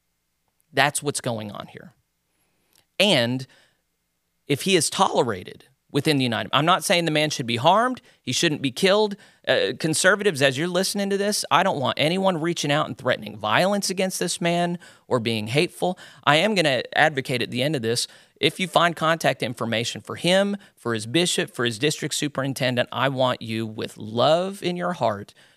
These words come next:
to write about how this impacts you, how it impacts your ministry, how it impacts your feelings about belonging to the same denomination as him. Because th-, these words, you know, I agree with leftists. Words have consequences.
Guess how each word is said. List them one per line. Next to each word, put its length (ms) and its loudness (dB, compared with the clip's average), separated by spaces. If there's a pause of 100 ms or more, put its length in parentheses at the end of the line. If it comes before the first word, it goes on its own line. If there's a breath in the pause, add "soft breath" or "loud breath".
to 100 -6
write 360 -2
about 380 -4
how 300 -2
this 600 -6 (460)
impacts 500 -4
you, 120 -12 (880)
how 200 4
it 80 -2
impacts 420 -4
your 180 -4
ministry, 600 -10
how 200 2
it 80 0
impacts 380 -4
your 120 -6
feelings 380 -6
about 280 -6
belonging 420 -6
to 140 -8
the 80 -6
same 260 -4
denomination 680 -8
as 140 -8
him. 260 -14 (680 soft breath)
Because 520 2 (420)
th-, 280 0
these 220 -4
words, 560 0
you 80 -4
know, 140 4
I 180 2
agree 360 -2
with 220 -8
leftists. 400 -4
Words 300 0
have 160 0
consequences. 720 -6